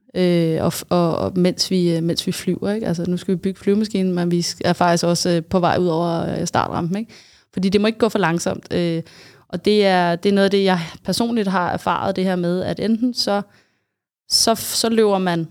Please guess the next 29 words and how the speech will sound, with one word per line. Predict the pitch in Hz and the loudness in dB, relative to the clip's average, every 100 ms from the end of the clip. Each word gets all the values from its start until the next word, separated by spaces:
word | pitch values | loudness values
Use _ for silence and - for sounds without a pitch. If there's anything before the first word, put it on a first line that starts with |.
| _ - | _ -8
derudad | - 269 262 220 - | -2 0 0 -2 -4
med | 196 190 | -2 0
nogle | 185 196 | 2 0
af | |
de | 196 | 0
her | 190 | -2
fede | - - 240 262 | -2 0 2 2
projekter. | 262 233 208 202 226 190 - | 0 -2 -2 -4 -6 -10 -6
"Vi | 208 | -4
skal | - 202 | -2 0
lave | 202 | 2
noget | 202 180 | 0 0
A | 226 220 196 196 | 2 2 2 0
I, | |
vi | 190 | -2
skal | - 196 | -4 -2
lave | 196 | -2
noget | 196 - 196 | -2 -2 -2
M | 202 | 0
L, | 190 196 | -2 -2
nu | 196 | 0
hører, | 190 208 196 190 | 2 2 0 0
hører | 208 196 | 0 2
vi | |
en | 190 | 0
masse | 190 196 208 | 0 0 0
data | 202 185 190 | -2 -2 0
scientist | 185 185 208 202 190 190 | 2 2 0 -2 -4 -4
ind, | 196 | -4